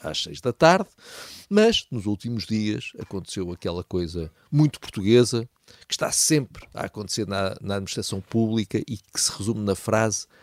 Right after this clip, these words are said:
"O sistema tem ido abaixo." <laughs> Eh, estamos,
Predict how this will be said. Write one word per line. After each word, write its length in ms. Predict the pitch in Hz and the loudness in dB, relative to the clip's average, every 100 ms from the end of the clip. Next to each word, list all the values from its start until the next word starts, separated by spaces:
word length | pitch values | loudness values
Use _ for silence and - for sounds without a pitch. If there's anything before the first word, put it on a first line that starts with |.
| _ - - | _ -20 -4
"O 160 | 147 | -2
sistema 600 | 120 - - 147 131 113 | 2 2 2 0 -2 -2
tem 340 | 110 113 104 113 | -6 -6 -4 -4
ido 180 | - 98 | -6 -10
abaixo." 500 | - - - - - - | -10 -2 -2 -2 -6 -10
<laughs> 100 | - - - - - | -18 -20 -20 2 2
Eh, 240 | - 92 | 4 0
estamos, 360 | - - 113 - | 0 0 0 2